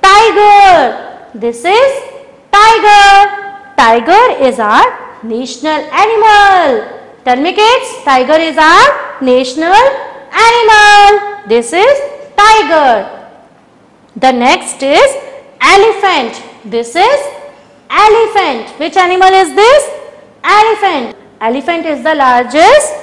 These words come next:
land animal. This is elephant. And which animal is this, kids? This is, tell me, which animal is this?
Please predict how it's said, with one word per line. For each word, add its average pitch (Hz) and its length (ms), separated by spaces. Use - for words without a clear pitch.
land 427 440
animal. 392 1080
This 220 280
is 508 280
elephant. 392 840
And 269 440
which 415 240
animal 339 340
is 285 260
this, 269 260
kids? 240 520
This 208 420
is, 427 500
tell 294 200
me, 466 480
which 285 440
animal 285 400
is 294 300
this? 277 360